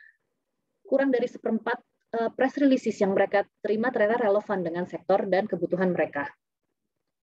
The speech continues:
Jadi, eh, concern yang umumnya terjadi dalam irrelevant pitches ini adalah perusahaan ternyata kurang memahami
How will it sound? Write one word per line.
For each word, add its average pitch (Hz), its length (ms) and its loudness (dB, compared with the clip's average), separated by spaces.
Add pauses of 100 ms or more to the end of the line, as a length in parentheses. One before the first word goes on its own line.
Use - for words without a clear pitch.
(580)
Jadi, 220 400 4
eh, 233 760 2 (600)
concern 277 480 4
yang 220 80 -2
umumnya 214 320 2
terjadi 190 720 -2
dalam 175 400 -2
irrelevant 190 480 -2
pitches 196 320 -4
ini 190 240 0
adalah 170 400 0 (380)
perusahaan 214 580 -4
ternyata 220 540 -4 (480)
kurang 254 320 2
memahami 175 680 -4